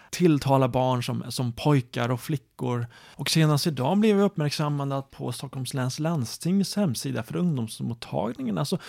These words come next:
så står det inte att man riktar sin information till killar eller tjejer, utan uttryckligen till respektive, de som innehar respektive köns biologiska könsorgan. Utan, alltså det står,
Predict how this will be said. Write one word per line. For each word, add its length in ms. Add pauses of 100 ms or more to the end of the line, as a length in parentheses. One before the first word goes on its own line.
(220)
så 140
står 180
det 60
inte 140
att 80
man 140
riktar 260
sin 240
information 640
till 200 (200)
killar 500
eller 280
tjejer, 540
utan 240 (540)
uttryckligen 880
till 420 (280)
respektive, 720
de 180
som 240
innehar 320
respektive 600
köns 360
biologiska 720 (280)
könsorgan. 920
Utan, 300 (440)
alltså 220
det 100
står, 340